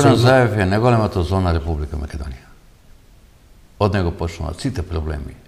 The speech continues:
Speaker 2: со нашите соседи Грција и Бугарија. Тој ги створи. Со неговото брзоплето за решавање, сакајќи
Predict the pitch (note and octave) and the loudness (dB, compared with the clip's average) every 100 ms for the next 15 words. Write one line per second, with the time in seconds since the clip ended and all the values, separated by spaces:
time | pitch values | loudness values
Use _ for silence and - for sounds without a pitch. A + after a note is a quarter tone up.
0 | - - E2+ D#2 D#2+ - - E2 - C#2 | -16 -8 -6 -6 -10 -12 -12 -12 -14 -14
1 | C#2+ D2+ F2 - D#2 D#2+ - D2+ D2 C#2+ | -10 -8 -10 -10 -14 -14 -16 -16 -12 -12
2 | - - - - - - - _ - - | -14 -18 -20 -20 -20 -20 -20 _ -20 -20
3 | - - G2+ D2+ C#2+ - D2+ C2 - - | -10 0 0 0 -6 -10 -10 -12 -16 -20
4 | - _ - - - G2+ G#2+ A#2+ A#2 G2 | -20 _ -20 -8 -2 0 4 4 2 0
5 | F2+ F#2 E2 C3+ C3 A#2 - G#2+ F2 E2 | 2 2 4 4 4 -2 -2 -4 -2 -4
6 | E2 F#2 E2 D2 D2 - - - - - | -4 -4 -4 -4 -10 -18 -20 -20 -20 -20
7 | - - - - F2 E2+ | -20 -16 -12 -8 -6 -6